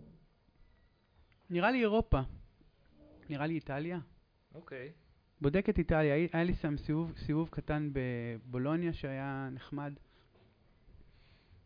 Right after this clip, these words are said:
Speaker 1: כן, את איטליה, הייתי בודק את איטליה.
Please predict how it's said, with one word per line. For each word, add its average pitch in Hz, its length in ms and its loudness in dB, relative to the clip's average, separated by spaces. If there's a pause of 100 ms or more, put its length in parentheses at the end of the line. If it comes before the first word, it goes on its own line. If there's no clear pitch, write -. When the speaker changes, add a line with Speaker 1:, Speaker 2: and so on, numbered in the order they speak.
(640)
Speaker 1:
כן, 190 220 -8 (440)
את - 180 -12
איטליה, 175 440 -4
הייתי 151 180 -8
בודק 165 220 -10
את - 80 -14
איטליה. 127 400 -10